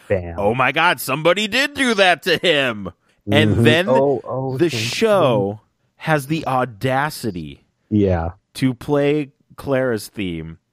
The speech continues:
Speaker 2: And I
Speaker 1: Mm-hmm.
Speaker 2: said, "F you" out loud. <laughs>
Speaker 1: <laughs> Right.
Speaker 2: I was so, I was like,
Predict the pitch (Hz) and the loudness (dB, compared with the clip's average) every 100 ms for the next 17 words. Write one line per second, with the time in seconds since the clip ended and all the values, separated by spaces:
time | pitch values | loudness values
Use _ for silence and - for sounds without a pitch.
0 | _ 113 110 - 120 135 156 175 90 127 | _ -2 -2 -2 -2 -2 0 -2 -2 -2
1 | 101 92 87 82 87 _ _ _ - 151 | 0 0 -4 -6 -14 _ _ _ -4 -2
2 | 160 - 123 131 123 92 90 90 - 107 | -2 -4 -6 0 0 0 -2 -6 -2 0
3 | 110 - 98 85 - 151 - - - - | 0 -2 -4 -4 -2 -4 -4 -18 -18 -18
4 | - - - 110 127 - _ _ - 95 | -20 -14 -10 -4 -4 -6 _ _ -6 -4
5 | 113 127 123 - - - - - 110 - | 0 0 -2 -6 -10 -12 -10 -10 -10 -10
6 | - - - 98 - 95 104 113 - 120 | -12 -8 -8 -8 -8 -6 -4 -6 -4 -2
7 | 135 139 123 117 - - 131 135 143 156 | 0 0 -2 -6 -4 -2 0 2 2 0
8 | 160 _ _ _ _ - 131 123 120 104 | -4 _ _ _ _ -2 -2 0 -2 -4